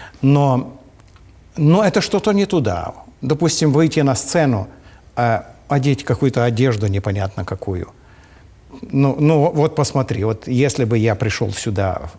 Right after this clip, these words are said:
в, к тебе, э, в студию, одел, э, штаны разорванные, вот, и кепку назад, вот, и, и, и очки одел бы,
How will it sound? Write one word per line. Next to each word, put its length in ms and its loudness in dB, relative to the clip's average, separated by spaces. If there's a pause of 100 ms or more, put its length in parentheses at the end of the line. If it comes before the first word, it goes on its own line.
(220)
в, 120 -20
к 80 -18
тебе, 360 -4 (500)
э, 100 -6
в 60 -6
студию, 560 -2
одел, 520 0
э, 260 -10
штаны 420 0
разорванные, 640 -4 (1000)
вот, 460 -6 (160)
и 260 -4 (100)
кепку 360 -2
назад, 500 2
вот, 380 -6
и, 40 -6
и, 720 -8
и 40 -6
очки 480 0
одел 340 2
бы, 260 -4